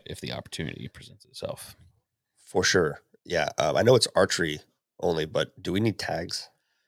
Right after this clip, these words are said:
Speaker 1: Uh, Rocco's
Speaker 2: Check, I know
Speaker 1: getting
Speaker 2: he has some special,
Speaker 1: Yeah.
Speaker 2: I know he has special permits and he gets special tags. I just wasn't sure if we need to get our own.
Speaker 1: Yeah, he's getting, I'm, I'm gonna buy a license just so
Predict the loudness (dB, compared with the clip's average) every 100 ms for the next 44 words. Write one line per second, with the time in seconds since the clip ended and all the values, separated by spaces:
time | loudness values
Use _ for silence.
0 | _ _ -2 0 4 4 4 0 0 4
1 | 6 6 6 6 4 0 2 0 0 -6
2 | _ -14 -14 -2 0 2 2 0 0 -2
3 | -2 -2 -4 -6 -6 -6 -4 -4 -4 -6
4 | -8 -4 -4 -4 -6 -6 -6 -8 -10 -10
5 | -10 -14 -18 -12 -8 -4 -4 -4 -4 -6
6 | -8 -8 -12 -12 -16 _ _ _ _ -10
7 | -4 0 0 0 -4 -6 -10 -12 -10 -6
8 | -4 -4 -6